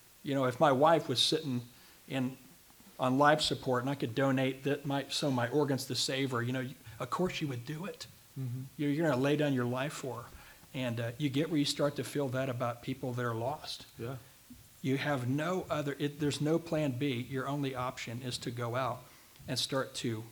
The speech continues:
Speaker 1: make disciples that
Speaker 2: Yeah.
Speaker 1: make disciples.
Speaker 2: Yeah, absolutely. You know, it's like, uh, another illustration, uh, as I heard someone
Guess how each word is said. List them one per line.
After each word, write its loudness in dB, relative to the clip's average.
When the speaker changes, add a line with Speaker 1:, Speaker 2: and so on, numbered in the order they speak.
Speaker 1:
make -2
disciples -6
that -8
Speaker 2:
Yeah. -6
Speaker 1:
make -6
disciples. -10
Speaker 2:
Yeah, -8
absolutely. -10
You -2
know, 0
it's -6
like, -4
uh, -4
another 4
illustration, 2
uh, 0
as -4
I -2
heard -2
someone -4